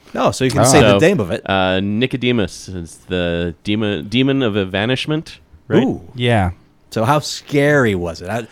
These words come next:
Speaker 1: don't have to tell me details, but was it scary?
Speaker 3: There's a lot of jump scares and a lot of,
Speaker 1: Hmm.
Speaker 3: uh, like, whoa moments 'cause of the interactive vest. Like, uh, for instance,
Speaker 1: The
Speaker 3: I don't
Speaker 1: haptic
Speaker 3: re-
Speaker 1: vest they make you wear.
Speaker 3: You know, I, I, I, I'm not giving anything away by, like, there's a,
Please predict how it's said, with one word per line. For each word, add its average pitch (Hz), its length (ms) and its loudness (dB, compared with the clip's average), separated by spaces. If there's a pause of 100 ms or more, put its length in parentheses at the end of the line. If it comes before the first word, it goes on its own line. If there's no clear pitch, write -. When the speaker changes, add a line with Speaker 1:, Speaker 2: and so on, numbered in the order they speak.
(120)
Speaker 1:
don't 190 80 6
have 202 80 4
to 185 40 -8
tell 214 160 4
me 202 80 4
details, 196 460 0
but 143 200 -2
was 135 220 -2
it 165 120 -2
scary? 151 500 -4
Speaker 3:
There's 151 160 0
a 180 60 -2
lot 226 180 4
of 165 140 4
jump 120 340 2
scares 156 840 2
and 104 180 0
a 101 60 2
lot 107 280 4
of, 104 280 4
Speaker 1:
Hmm. 107 160 -2
Speaker 3:
uh, 90 340 2 (680)
like, 87 220 -4
whoa 196 420 10
moments 95 680 -2 (300)
'cause 98 180 -2
of 95 80 0
the 95 120 2
interactive 92 540 0
vest. 85 460 -2
Like, 80 340 -8
uh, 80 300 -4
for - 180 -6
instance, 85 640 -8 (300)
Speaker 1:
The - 80 -16 (100)
Speaker 3:
I - 40 0
don't - 100 0
Speaker 1:
haptic 147 80 0
Speaker 3:
re- 95 40 -8
Speaker 1:
vest 120 300 -4
they 104 120 -4
make 98 220 -10
you 90 100 -10
wear. 85 300 -14 (140)
Speaker 3:
You 87 140 -6
know, 71 180 -6
I, 95 100 -2 (120)
I, - 80 -8 (100)
I, 98 260 -2
I'm 107 220 2
not 117 180 2
giving 110 280 2
anything 104 380 2
away 98 260 2
by, 92 180 2
like, 90 200 -2
there's 92 200 -2
a, 90 100 -2